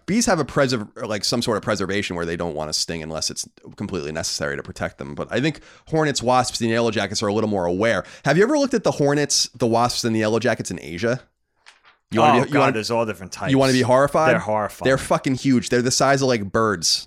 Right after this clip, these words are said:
Speaker 2: Oh, so bad. That's awful.
Speaker 1: It's, like, unholy.
Speaker 2: I have seen those things.
Speaker 1: Com-, completely unholy.
Speaker 2: They kill huge spiders and
Speaker 1: Right.
Speaker 2: they fight tarantulas and stuff like that. Yeah, it's,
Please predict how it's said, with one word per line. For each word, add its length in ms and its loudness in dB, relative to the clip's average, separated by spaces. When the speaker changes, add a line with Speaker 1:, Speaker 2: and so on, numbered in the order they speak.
Speaker 2:
Oh, 300 0
so 440 -6
bad. 400 -14
That's 220 -6
awful. 240 -8
Speaker 1:
It's, 140 -2
like, 180 0
unholy. 880 0
Speaker 2:
I 80 -2
have 300 -4
seen 260 -10
those 240 -12
things. 420 -16
Speaker 1:
Com-, 260 -4
completely 400 -2
unholy. 320 -2
Speaker 2:
They 60 -8
kill 160 -2
huge 260 -8
spiders 560 -6
and 80 0
Speaker 1:
Right. 120 4
Speaker 2:
they 40 -2
fight 200 -4
tarantulas 640 -6
and 100 -8
stuff 160 -8
like 160 -8
that. 80 -14
Yeah, 220 -12
it's, 180 -16